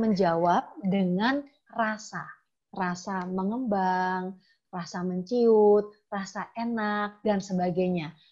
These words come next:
Bapak Ibu akan tidak percaya ketika Bapak Ibu, eh, menemukan bahwa hati itu bisa menjawab,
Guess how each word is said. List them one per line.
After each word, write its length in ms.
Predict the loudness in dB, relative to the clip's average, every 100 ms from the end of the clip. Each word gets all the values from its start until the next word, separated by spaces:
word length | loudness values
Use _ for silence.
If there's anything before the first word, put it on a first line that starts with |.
| _
Bapak 380 | -2 0 0 0
Ibu 320 | 2 0 -2
akan 640 | -6 -10 -12 _ -4 0 2 0 -4 _ 0
tidak 320 | 4 6 4
percaya 720 | 0 -2 -2 0 0 -2 -4
ketika 460 | -6 -4 -4 -4 -6
Bapak 380 | -4 -4 -2 -2
Ibu, 220 | 0 0 -2 _ _ _ _ _ -8
eh, 260 | -4 0
menemukan 720 | 2 2 2 0 -2 -2 -2 0
bahwa 320 | 0 4 4
hati 560 | 2 0 -2 -2 -4 -4
itu 300 | -6 -4 -4
bisa 260 | -4 -6
menjawab, 640 | -4 -4 -2 0 0 -2